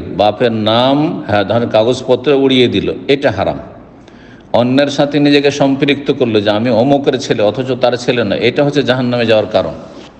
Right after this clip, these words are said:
না, লানাল্লাহু মান ইদ্দাআ ইলা গায়রি আবিহি। আল্লাহর লানত রয়েছে এমন ব্যক্তির ওপর, যেই ব্যক্তি অন্যের সাথে নিজেকে সম্পৃক্ত করবে। কেউ যদি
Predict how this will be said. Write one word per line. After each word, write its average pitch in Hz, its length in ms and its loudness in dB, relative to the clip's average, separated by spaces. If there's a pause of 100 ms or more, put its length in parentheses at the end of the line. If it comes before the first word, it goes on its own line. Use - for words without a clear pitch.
(240)
না, 92 300 2
লানাল্লাহু 117 720 0
মান 117 200 2
ইদ্দাআ 120 400 0
ইলা 127 220 0
গায়রি 101 260 2
আবিহি। 87 320 -2 (640)
আল্লাহর 104 340 2
লানত 120 480 0
রয়েছে 123 280 0
এমন 135 280 2
ব্যক্তির 139 420 0
ওপর, 101 480 0
যেই 127 280 2
ব্যক্তি 127 420 0
অন্যের 117 460 0
সাথে 151 300 0
নিজেকে 143 260 0
সম্পৃক্ত 127 600 -2
করবে। 80 280 -4
কেউ 151 260 4
যদি 120 360 0